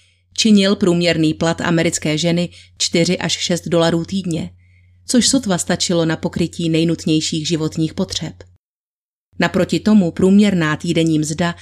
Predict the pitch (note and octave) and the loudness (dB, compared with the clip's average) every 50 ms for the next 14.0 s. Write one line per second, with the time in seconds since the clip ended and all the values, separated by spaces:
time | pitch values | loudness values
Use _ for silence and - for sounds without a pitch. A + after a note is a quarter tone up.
0 | - - _ - - F3 - - E3+ - - - - D#3 D3+ D3+ D3+ - F3 - | -18 -20 _ -4 -2 0 0 0 0 0 -2 -4 -2 -2 -2 -2 0 -2 -4 -4
1 | - D3+ D#3 D3+ D3+ D3+ D#3 F3 F3 - - D#3+ D3 - - D#3+ D3+ C#3+ D3 D#3 | -2 -4 -2 -2 -2 -2 -2 -2 -2 -2 0 -2 -2 0 -2 -2 0 0 -2 -4
2 | - G3 E3 D3+ D#3 D3+ - D#3+ D3 D3 - E3 E3 - - - F#3+ F#3 F#3 - | -2 -2 -2 0 0 -2 -2 -2 -4 -2 -2 -4 -6 -6 -6 -6 -6 -6 -6 -10
3 | - - - _ _ _ _ - G3+ F3 D#3+ F3+ D#3+ E3 E3 - - F3 D#3 D#3 | -20 -20 -20 _ _ _ _ 4 4 4 4 2 2 2 0 0 0 0 0 0
4 | E3 E3 D#3+ E3 - - F#3 - - - G#3 A3+ - G#3 E3+ D3+ C#3+ - - D3+ | 0 0 -2 -2 -2 -4 -4 -4 -2 0 0 0 0 0 -2 -2 -2 -4 -4 -6
5 | - - C#3 D#3+ D#3 D3+ C#3+ C#3+ D3 D3+ F3 F3+ - _ _ _ _ _ _ _ | -6 -4 -4 -4 -4 -4 -4 -6 -6 -8 -10 -12 -18 _ _ _ _ _ _ _
6 | _ _ _ _ _ _ _ _ _ _ _ _ _ _ _ _ _ _ _ _ | _ _ _ _ _ _ _ _ _ _ _ _ _ _ _ _ _ _ _ _
7 | _ _ _ _ _ _ _ _ _ _ _ _ _ - B3 B3 B3 B3 - - | _ _ _ _ _ _ _ _ _ _ _ _ _ 0 2 2 2 0 0 -2
8 | B3 G3+ A3 A3+ A3 - A3 G#3 G#3+ G#3 F#3 F#3 F#3 E3 - - - - D3+ D3+ | 0 2 2 2 2 2 2 4 4 4 4 2 0 0 -2 -2 -2 -2 -4 -4
9 | - - - _ _ _ _ _ - - - A3 F#3+ G3 F#3+ E3+ F3 E3+ E3+ E3 | -4 -8 -12 _ _ _ _ _ -6 0 0 2 4 4 2 2 2 0 2 0
10 | D#3 D#3 D#3 E3 F3+ E3+ - - F3 E3 D#3+ - E3+ D#3+ D#3 D#3 D#3 D#3 D#3 E3 | 2 2 2 2 2 0 0 -2 -2 -2 -2 -2 0 0 0 0 0 0 0 -2
11 | D#3+ - E3+ D#3 - - - - F#3 - F#3 F3 - - F3+ E3+ E3+ E3+ E3 E3 | -2 -2 -4 -4 -4 -6 -6 -8 -4 -4 -4 -2 -2 -2 -4 -2 -4 -4 -6 -8
12 | - - _ _ _ _ _ - G#3+ G#3 G#3 G#3+ G#3+ G3 G3 G#3 G#3 G3+ - - | -10 -14 _ _ _ _ _ 0 2 2 4 4 4 4 4 2 2 2 0 -2
13 | G#3 G#3 - G#3 F#3 F#3 F3 - F3 E3 D#3+ - - E3+ F3 F3 F3 F3 F3 F3 | -2 -2 0 -2 -2 -2 -2 -2 -2 -2 -2 -2 -2 -2 -2 -2 -2 -4 -4 -4